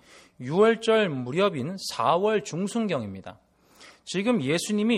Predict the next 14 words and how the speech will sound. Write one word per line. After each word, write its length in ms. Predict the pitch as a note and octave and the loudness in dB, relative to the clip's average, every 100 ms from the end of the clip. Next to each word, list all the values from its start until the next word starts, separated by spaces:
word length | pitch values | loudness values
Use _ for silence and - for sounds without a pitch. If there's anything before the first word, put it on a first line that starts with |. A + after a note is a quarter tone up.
| C3+ | 0
이스라엘 460 | C#3+ - G#3+ A3 | -2 2 4 4
땅에서 600 | G#3+ G#3 G3 - C3 F#3 - - - | 4 2 2 -2 -2 -4 -10 -20 -14
삼십삼 800 | - B3 B3+ B3 - - B3 B3 | -6 -2 -2 -2 -4 -2 0 0
년의 240 | B3 B3 | 0 0
세월을 460 | A#3 B3+ B3 A#3 A3+ | 0 2 2 2 0
사셨는데 880 | A#3 A#3 A3 C#3 A#2+ F3 A2 F2+ _ - _ _ | 0 0 -2 -4 -2 -2 -2 -6 _ -20 _ _
무화과 520 | C3 F3+ G3+ G#3+ A3+ | 2 6 6 6 4
열매가 540 | D3+ E3 F3+ A#2+ C#3 C3+ | 2 0 0 0 -4 -4
유월에 580 | C3+ G3 A#3 A#3+ B3 | -4 2 4 6 4
맺힌다는 640 | D3+ C3 - G3+ F#3+ F#3 G3+ | 2 -4 -4 -2 0 2 0
사실을 480 | D#3+ D3 - F3+ D3+ | -2 -2 -2 -4 -4
모르실 540 | A2 D3+ G#3 - G#3 | -4 -4 -4 -4 -6
리가 220 | D#3 E3 | -4 -4
없습니다. 520 | A2+ - A#2 G2+ G2 | -4 -6 -12 -12 -14